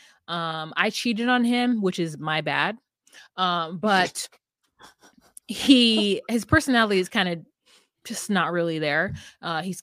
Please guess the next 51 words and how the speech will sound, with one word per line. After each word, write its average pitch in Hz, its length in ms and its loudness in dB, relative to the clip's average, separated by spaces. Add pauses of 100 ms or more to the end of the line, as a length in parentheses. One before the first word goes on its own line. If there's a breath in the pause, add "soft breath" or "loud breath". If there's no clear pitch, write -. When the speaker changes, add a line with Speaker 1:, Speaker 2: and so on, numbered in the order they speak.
Speaker 1:
he's 208 300 -6
kinda 220 200 0
monotone. 220 680 -2
And, 170 340 -6
uh, 156 240 -2
so 170 300 -6
I 170 240 2
wanted 175 300 -2
a 170 80 -2
guy 160 200 -2
with 165 120 -2
a 165 60 -6
little 165 180 -2
bit 160 160 -4
of 160 80 -4
adventure, 151 580 -6
but, 165 380 0 (400 loud breath)
uh, 202 540 4
Denise 240 520 2 (120)
ignores 220 520 6
me. 170 200 -4
She - 200 -2
acts 214 300 4
like, 190 500 4 (100)
uh, 170 540 2 (340)
I 190 320 6
didn't 208 240 0
have 202 200 4
a 202 100 0
relationship 208 1080 0 (640 soft breath)
with 208 540 2
her 196 220 0
man." 165 280 -2
And 175 80 0
I 208 80 4
say 359 180 2
hi 302 160 6
to 302 80 0
her, 240 180 0
but 196 160 -4
she 240 120 -6
doesn't 226 260 -2
say 226 120 -4
hi 214 140 -2
back 190 260 2
to 240 60 -8
me, 240 100 0
which 240 140 -4
is 196 160 -8
really 175 240 -4
awkward 220 580 -4